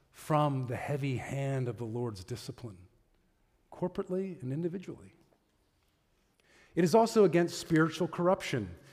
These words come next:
Their leaders, the tail, these false prophets, are leading the people astray. They're diffusing God's wrath. "Oh, no, God is, there's no judgment.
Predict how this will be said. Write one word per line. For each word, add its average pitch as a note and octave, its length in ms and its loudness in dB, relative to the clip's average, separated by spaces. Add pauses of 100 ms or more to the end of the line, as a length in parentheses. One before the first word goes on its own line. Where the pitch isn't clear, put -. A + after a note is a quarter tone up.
(140)
Their E3+ 140 8
leaders, E3+ 520 6
the C3+ 120 2
tail, D#3 520 8
these C3+ 220 -2
false F3 380 4
prophets, F3 560 2
are D#3 100 4
leading F#3 280 2
the F3 100 4
people D#3 360 -2
astray. D3+ 580 6 (380)
They're F3+ 440 8 (120)
diffusing F3+ 1200 6 (480)
God's C#3 380 8
wrath. A2+ 520 8 (280)
"Oh, A3+ 160 -2
no, B3 180 0
God A#3 380 -6
is, C#3+ 140 -4
there's C4 320 -8
no F3+ 140 0
judgment. G3 680 -12